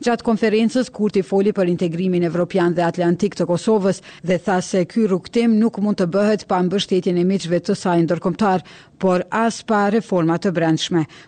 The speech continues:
Kosova ka aplikuar për antarësim në Këshillin e Evropës më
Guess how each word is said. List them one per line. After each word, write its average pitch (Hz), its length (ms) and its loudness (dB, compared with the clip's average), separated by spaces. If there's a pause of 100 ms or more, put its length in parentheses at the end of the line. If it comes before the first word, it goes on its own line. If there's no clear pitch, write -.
Kosova 196 400 0
ka 185 180 0
aplikuar 185 480 -2
për 180 160 0
antarësim 185 400 0
në 185 140 0
Këshillin 185 480 0
e 180 100 0
Evropës 190 480 0
më 180 160 2